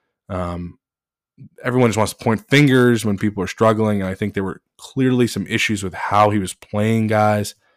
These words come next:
Seems like we may have, uh, you know, he may have heard the criticism and started to consider a new approach and get his elite guys out there more often.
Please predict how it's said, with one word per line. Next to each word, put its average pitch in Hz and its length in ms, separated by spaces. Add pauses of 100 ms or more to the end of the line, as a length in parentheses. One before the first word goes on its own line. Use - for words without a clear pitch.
(160)
Seems 120 320
like 107 180
we 95 80
may 98 320
have, 101 300 (640)
uh, 90 140
you 101 120
know, 87 80
he 117 140
may 123 140
have 117 160
heard 117 140
the 104 60
criticism 107 600
and 95 100
started 90 220
to - 100
consider 104 400
a 101 60
new 104 160
approach 101 460
and 87 140 (460)
get 107 160
his 104 160
elite 98 340
guys 98 320
out 95 220
there 95 120
more 92 220
often. 92 460